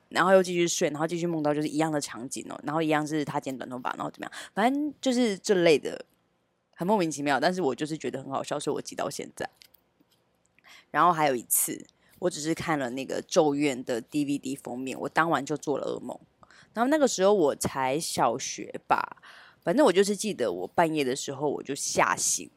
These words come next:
然后吓出一身冷汗。然后我就想着不可以，我不可以被他吓到，因为我如果被他吓到，我就那一晚我不用睡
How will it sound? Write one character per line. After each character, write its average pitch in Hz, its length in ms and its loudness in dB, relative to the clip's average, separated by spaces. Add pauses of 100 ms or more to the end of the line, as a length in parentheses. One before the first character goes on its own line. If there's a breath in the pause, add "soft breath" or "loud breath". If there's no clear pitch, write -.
(120)
然 - 160 -2
后 151 120 0 (260)
吓 143 300 4
出 151 200 -2
一 147 40 0
身 139 220 -6
冷 - 160 -6
汗。 - 260 -8 (1400)
然 220 120 2
后 277 80 12
我 214 80 10
就 254 120 4
想 143 280 -2
着 82 320 -2
不 - 80 -4
可 170 180 2
以， 135 220 0
我 151 100 4
不 156 80 -2
可 196 100 0
以 170 60 4
被 135 120 0
他 131 140 2
吓 131 260 2
到， - 280 -4 (360 loud breath)
因 233 100 0
为 240 60 8
我 165 60 4
如 147 80 0
果 160 60 4
被 160 100 4
他 147 140 0
吓 143 200 2
到， 139 120 2
我 135 120 0
就 - 140 -2
那 160 120 2
一 160 40 4
晚 147 140 4
我 123 120 -10
不 - 120 -8
用 143 100 -4
睡 - 180 -4